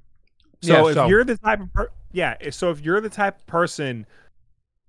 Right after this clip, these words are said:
Speaker 1: you know, who you know, maybe has never played a Halo game before and just wants to try it out, if you've already got Game Pass, you can just try it out. It's right there for you. And that's, you know, also for, uh, Forza Horizon. That's gonna be for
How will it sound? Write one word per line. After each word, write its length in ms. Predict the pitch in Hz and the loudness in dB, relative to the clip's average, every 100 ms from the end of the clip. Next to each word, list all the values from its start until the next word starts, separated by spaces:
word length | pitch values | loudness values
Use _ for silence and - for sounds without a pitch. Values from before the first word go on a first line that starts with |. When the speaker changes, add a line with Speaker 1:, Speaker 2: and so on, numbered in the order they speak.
| _ - | _ -6
Speaker 1:
you 80 | 143 | 0
know, 240 | 123 120 | 0 0
who 420 | - 143 135 123 - _ _ - | -2 -4 -2 -4 -8 _ _ -8
you 60 | 147 | -2
know, 120 | 127 | -2
maybe 320 | 127 151 156 | -2 -4 -4
has 160 | 151 143 | -6 -6
never 220 | 151 139 | -6 -8
played 300 | - 143 156 | -8 -6 -4
a 60 | 151 | -4
Halo 260 | 170 170 | -4 -4
game 220 | 165 165 165 | -6 -8 -10
before 300 | 156 156 143 | -6 -2 -2
and 60 | |
just 180 | 120 120 | -4 -12
wants 160 | 139 131 | -10 -12
to 60 | 127 | -12
try 240 | - 139 | -6 -4
it 60 | 135 | -2
out, 260 | 135 160 - | 0 0 -2
if 260 | 135 - 135 | -8 -14 -10
you've 260 | 175 160 | -10 -4
already 280 | 151 160 165 | -2 0 -2
got 240 | 160 156 135 | -2 -4 -4
Game 260 | 143 202 | -8 -8
Pass, 460 | 165 120 113 113 - _ _ _ - | -6 -6 -6 -8 -14 _ _ _ -12
you 100 | 185 | -10
can 80 | |
just 180 | 208 165 | -8 -10
try 240 | - 175 175 | -2 0 2
it 100 | 180 | 2
out. 280 | 220 127 - | 0 -2 -8
It's 180 | 127 - | -16 -10
right 300 | 127 147 160 | -4 -2 -2
there 220 | 143 180 | -4 -4
for 120 | - | -6
you. 260 | 110 85 85 _ _ _ - | -10 -12 -16 _ _ _ -8
And 140 | 147 | -2
that's, 420 | 170 170 - - - | 0 -2 -8 -18 -14
you 120 | 175 156 | -2 0
know, 120 | 131 | 2
also 260 | 151 143 151 | 2 0 -6
for, 320 | 151 131 120 _ _ _ _ _ | -4 -4 -6 _ _ _ _ _
uh, 220 | 135 113 110 | -8 -6 -8
Forza 480 | _ 143 147 135 | _ 0 0 0
Horizon. 680 | 123 123 151 202 196 214 202 | -4 -2 0 0 -2 -2 -2
That's 400 | 160 135 - - | -2 -4 -8 -10
gonna 240 | - 143 | -4 -4
be 280 | 123 139 135 | -4 -6 -6
for 380 | 123 127 120 110 | -6 -4 -4 -4